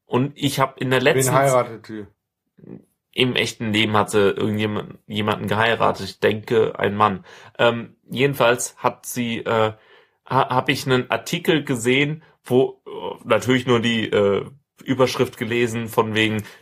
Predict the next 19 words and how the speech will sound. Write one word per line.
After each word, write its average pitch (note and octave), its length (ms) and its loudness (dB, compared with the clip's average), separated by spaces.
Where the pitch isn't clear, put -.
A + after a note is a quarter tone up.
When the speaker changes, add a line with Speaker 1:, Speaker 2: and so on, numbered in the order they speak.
Speaker 1:
dass A2+ 180 2
sie A#2+ 100 0
nichts, - 540 -2
äh, A#2 180 6
vom A#2 380 0
Feminismus B2 760 -2
hält A#2 320 4
und G#2+ 320 -6
ihr, G#2+ 880 2
äh, - 60 -14
ihre G2+ 460 2
Silikonbrüste G#2+ 960 0
super G2 340 -2
findet F#2 380 -6
oder - 200 -10
so. - 320 -16
Speaker 2:
Okay. C3+ 460 -4
Speaker 1:
Ja. A2 160 -2
Speaker 2:
Ähm, C#3 540 2